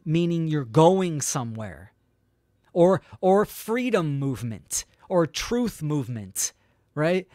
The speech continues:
Movement means you're going somewhere like what? Like a spiral around, coiling around a fixed point, a fixed center, except the freedom and truth and spiritual movements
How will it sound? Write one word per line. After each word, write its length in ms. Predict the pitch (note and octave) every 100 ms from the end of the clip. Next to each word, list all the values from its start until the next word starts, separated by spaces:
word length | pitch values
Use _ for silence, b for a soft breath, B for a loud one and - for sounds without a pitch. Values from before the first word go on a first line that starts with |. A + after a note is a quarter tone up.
| b
Movement 480 | C#3 E3 A3+ G3 G3
means 320 | F#3+ G3 F#3 - B
you're 200 | F3+ E3
going 280 | E3+ E3+ E3+
somewhere 380 | E3 D#3+ D#3
like 200 | D3 D3
what? 240 | E3+ F3 - B
Like 180 | D#3 C#3+
a 60 | B2+
spiral 880 | - - F#3+ F3 F#3+ F#3+ G3+ G#3 G3+ b b
around, 840 | D#3 D3+ C#3+ E3 F3+ F#3+ G3+ G#3 - -
coiling 640 | - E3 F3+ F#3+ G#3 G#3+
around 420 | F3+ E3+ E3+ E3+
a 120 | D#3+
fixed 840 | D3+ - - E3+ D#3 - - - - _ _ _ _ _ _ _ _ -
point, 760 | - F#3 F3+ B2+ - - - _ _ -
a 80 |
fixed 640 | C#3+ - F3 E3 - - -
center, 760 | - - F#3+ F#3+ - B2+ G#2+ G#2 B B B
except 480 | - - F#3+ E3+ _ B -
the 80 |
freedom 540 | D#3 - F#3+ F3+ E3+ D#3+ B
and 120 | D3+
truth 440 | - F3+ F3 E3+ - b
and 100 | C#3+
spiritual 540 | - - G#3+ G#3 E3+
movements 540 | D#3 D#3 D3 D3+ D3+